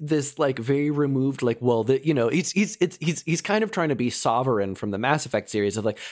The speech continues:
"This is just simply my duty. This is just what I have to do in order to save the universe." But, like, this guy made the decisions to entrust this power to himself and to, like,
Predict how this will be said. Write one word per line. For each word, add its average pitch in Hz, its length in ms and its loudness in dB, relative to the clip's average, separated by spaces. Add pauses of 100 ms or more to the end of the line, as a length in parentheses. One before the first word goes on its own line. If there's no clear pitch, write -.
"This 170 200 0
is 151 160 2
just 139 200 0
simply 117 320 0
my 98 180 2
duty. 107 380 -2
This 120 220 -2
is 113 160 0
just 107 240 -2
what 101 100 0
I 98 80 2
have 98 220 0
to 95 100 -6
do 117 240 0
in 98 60 0
order 95 160 2
to 98 80 -2
save 101 260 0
the 113 100 -2
universe." 113 440 -2
But, - 180 -4
like, 160 220 0 (300)
this 285 260 0
guy 190 460 0 (180)
made 139 640 2
the 123 180 2
decisions 107 840 0
to 113 260 0
entrust 98 760 -2
this 104 300 -2
power 98 560 0
to 110 240 -2
himself 90 720 -2
and 110 260 -2
to, 110 180 -2
like, 98 300 0